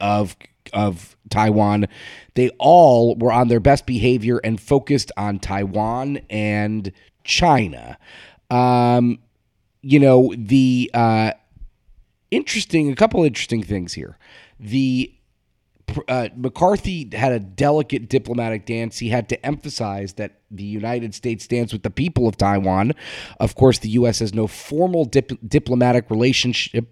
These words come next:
with the Taiwanese government because of the U S's one China policy, but he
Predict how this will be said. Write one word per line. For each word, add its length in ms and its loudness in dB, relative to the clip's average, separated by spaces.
with 400 4
the 140 -2
Taiwanese 920 0
government 580 4
because 340 2
of 100 -4
the 80 0
U 180 4
S's 260 0
one 220 0
China 320 2
policy, 600 2
but 160 6
he 440 2